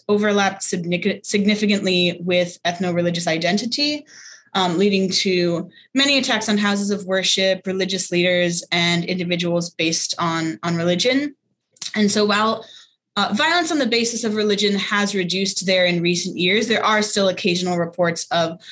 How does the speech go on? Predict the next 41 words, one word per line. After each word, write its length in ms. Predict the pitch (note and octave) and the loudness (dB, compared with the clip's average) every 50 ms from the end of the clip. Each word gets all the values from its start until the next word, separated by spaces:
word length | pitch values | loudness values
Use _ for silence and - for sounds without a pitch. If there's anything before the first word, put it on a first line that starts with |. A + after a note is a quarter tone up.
| - - - - | -20 -20 -8 -4
armed 260 | F#3 F3 E3+ E3+ F3 | -2 0 0 0 0
elements, 580 | - G#3 G#3+ G#3+ A3 G#3+ G#3 G#3+ G#3+ G3+ - - - | 2 2 4 4 4 4 4 4 4 2 0 0 0
uh, 200 | E3+ D#3+ D#3+ D3+ | 0 0 0 0
including 440 | - F#3 F#3+ F#3+ - C#4 C4 B3 A#3 | 0 -2 -2 -2 -2 0 0 2 2
government 360 | - F3 F3+ F#3 F3 E3+ E3+ | 0 0 0 0 -2 -4 -4
forces, 600 | - - E3+ E3 E3 - E3+ E3 D#3+ D#3+ D#3+ - - F#3+ | -6 -4 -4 -2 -2 -2 -2 -2 -2 -2 -2 -2 -4 -2
attacking 420 | F#3 F#3 G#3+ F#3+ F#3 F#3+ F#3+ F#3 | -2 0 -2 -2 -2 -2 -2 -2
houses 300 | G3 F#3 E3+ E3+ E3+ E3+ | 0 0 -2 -2 -2 -2
of 100 | E3+ D#3+ | -4 -4
worship 560 | D#3+ E3+ E3+ E3 - - E3+ E3 D#3+ D#3+ - _ _ - - - - _ _ _ | -2 -2 -2 0 0 0 0 0 -2 -4 -8 _ _ -20 -20 -20 -20 _ _ _
or 360 | G3 F#3+ F#3 F#3 F#3 F#3 F3+ | 0 2 4 4 4 2 2
communities 540 | F3+ - G3+ G3 G3 F#3+ F3+ F#3 F#3 F3 - | 0 2 2 2 2 2 2 0 -2 -2 -2
based 260 | - F3+ F3 F3 - | 0 0 0 0 0
on 120 | F3+ E3+ E3+ | 0 -2 -2
ethno-religious 680 | - D#3+ F3 - F3+ F3 F3 F3 E3+ E3 E3+ E3 - | -4 -6 -6 -6 -4 -2 -2 -2 -2 -4 -6 -8 -8
affiliation, 840 | - - E3+ E3+ E3 D#3+ E3 E3 D#3+ - E3+ E3 D#3+ D#3+ D#3+ E3 - - - - _ _ _ | -6 -6 -4 -2 0 0 0 0 -2 -2 -2 -2 -2 -2 -4 -6 -10 -16 -20 -20 _ _ _
um, 200 | D#3+ D#3+ D#3+ D#3+ - | -6 -6 -4 -2 -2
as 140 | G#3+ A#3 B3+ | -2 0 0
well 140 | E4 F4 | 0 0
as 100 | E4+ - | 2 2
implicit 380 | A3+ G#3 G3+ G#3 G3 G#3 G#3 - | 0 0 0 0 -2 -2 -4 -2
anti-Muslim 520 | - F3 F3+ F3 F3+ E3+ E3+ E3+ E3+ E3 | -2 -2 -2 -2 -2 -2 -2 -2 -2 -4
bias 460 | D#3+ D#3 D3+ D#3 D#3 D#3+ D#3+ - - - - | -4 -2 -2 -2 -2 -2 -2 -2 -4 -4 -4
embedded 420 | F3 F3+ E3 E3 D#3+ D#3+ E3 D#3+ | -4 -2 -2 -2 -2 -2 -4 -6
in 180 | - D3+ E3 D#3+ | -6 -6 -6 -6
car 220 | D#3 - E3 D#3+ | -6 -4 -4 -4
government 340 | D#3 E3 D#3+ D3 D#3+ D#3+ - | -4 -6 -6 -6 -6 -8 -6
institutions. 680 | - D#3+ - - - - G3+ G3+ - D4 D4 D4+ C4+ A3 | -6 -8 -8 -6 -6 -6 -4 -2 -2 -2 -2 -2 0 0
And 100 | G3 F#3 | -2 0
so 120 | G3 F3+ | 0 0
I 100 | E3+ E3+ | 0 0
continue 320 | E3+ F3 E3+ - E3+ E3 | -2 -6 -6 -4 -4 -6
to 100 | D#3+ D#3+ | -6 -6
keep 160 | - E3 D#3+ - | -8 -10 -12 -12
a 40 | |
close 260 | - - D#3+ D#3 - - | -14 -12 -10 -10 -8 -6
eye 180 | D3+ D3 D3 | -6 -6 -6
on 80 | D3 D#3 | -6 -8
the 60 | D3+ | -6
dynamics 560 | D3+ D3+ D3 C#3+ C#3 C#3+ C#3+ C#3 - - - | -6 -6 -6 -6 -10 -12 -14 -12 -12 -12 -10
there. 480 | - D3 C3+ B2+ - D2 B1+ G#1 - | -8 -6 -6 -6 -8 -8 -10 -12 -14